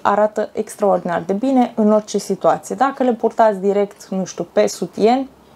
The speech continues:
dau un exemplu, pe lenjeria intimă, pot fi purtate chiar și seara la o petrecere. Dacă le purtați pe o cămașă, atunci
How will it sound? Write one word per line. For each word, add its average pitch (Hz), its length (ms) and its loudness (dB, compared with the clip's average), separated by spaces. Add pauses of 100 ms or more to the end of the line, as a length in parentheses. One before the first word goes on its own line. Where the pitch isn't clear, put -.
(220)
dau 180 240 2
un 175 80 -2
exemplu, 170 380 -4
pe 202 160 2
lenjeria 175 480 0
intimă, 294 480 2 (800)
pot 277 160 4
fi 277 120 2
purtate 240 460 0
chiar 226 180 2
și - 140 -4
seara 233 420 2
la 202 320 0
o 196 40 -2
petrecere. 180 600 -6
Dacă 202 300 0
le 240 100 2
purtați 214 500 0
pe 208 120 2
o 180 300 2 (100)
cămașă, 311 680 0 (440)
atunci 254 580 2